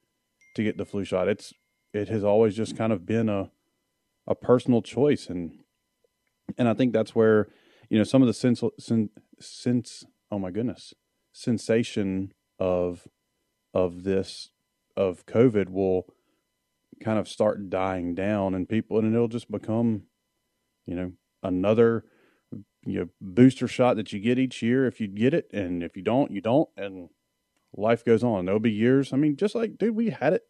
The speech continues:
There were years when flu was worse than other years, and we had more people getting sick, and we just never made a huge, massive deal about it, um, like we have with this. And I'm, I'm kind of saying,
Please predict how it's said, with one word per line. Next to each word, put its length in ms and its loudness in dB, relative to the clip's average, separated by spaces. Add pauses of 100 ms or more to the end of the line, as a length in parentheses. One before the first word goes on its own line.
(200)
There 160 2
were 80 6
years 300 4
when 160 6
flu 340 4
was 300 0 (520)
worse 640 2 (580)
than 380 2 (480)
other 180 6
years, 340 0
and 120 -6
we 80 -4
had 140 0
more 220 2
people 260 -4
getting 240 -2
sick, 380 -4
and 260 -6 (680)
we 100 0
just 100 -2
never 200 4
made 200 6
a 180 2
huge, 380 -2
massive 460 -6
deal 220 -2
about 280 -6
it, 200 -10
um, 500 -12
like 220 -4
we 100 -8
have 380 -6 (880)
with 300 -6
this. 280 -4
And 120 -4
I'm, 180 0
I'm 140 2
kind 200 -2
of 100 -2
saying, 360 4